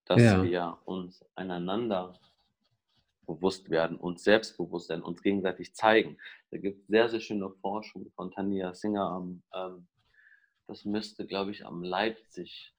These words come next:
Speaker 1: ähm, äh, müsste sie entweder, ich glaube, dieser Max-Planck-Institut, die eine wunderschöne Forschung gemacht hat, die eigentlich gezeigt hat, dass Achtsamkeit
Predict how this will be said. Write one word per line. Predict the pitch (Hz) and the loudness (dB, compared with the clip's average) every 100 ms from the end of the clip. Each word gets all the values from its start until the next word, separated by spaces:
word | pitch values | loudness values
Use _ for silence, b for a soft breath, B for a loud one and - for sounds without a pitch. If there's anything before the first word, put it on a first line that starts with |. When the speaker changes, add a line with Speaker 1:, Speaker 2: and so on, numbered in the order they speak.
| - | -16
Speaker 1:
ähm, | 90 - - - _ _ _ _ _ _ _ _ _ _ _ | -16 -16 -18 -20 _ _ _ _ _ _ _ _ _ _ _
äh, | - 95 90 92 | -10 -8 -6 -6
müsste | 90 104 - 95 | -4 -6 -6 -8
sie | |
entweder, | 92 110 107 101 98 98 - _ - | -4 -4 -4 -4 -4 -8 -16 _ -20
ich | - | -4
glaube, | 120 | -2
dieser | 117 | 0
Max-Planck-Institut, | 110 95 - - 101 95 95 - - | -2 -6 -6 -6 -6 -6 -8 -8 -6
die | 95 | -2
eine | 98 101 | -2 2
wunderschöne | 127 117 107 104 | 2 2 0 -2
Forschung | - 101 104 101 | 2 2 0 -6
gemacht | 95 95 101 | -4 -6 -4
hat, | 95 - | -8 -6
die | 98 | -6
eigentlich | 98 104 | -6 -8
gezeigt | 95 - 98 | -10 -6 -6
hat, | 98 - | -8 -20
dass | _ | _
Achtsamkeit | - - - 107 - 92 | -6 -6 -10 -12 -10 -10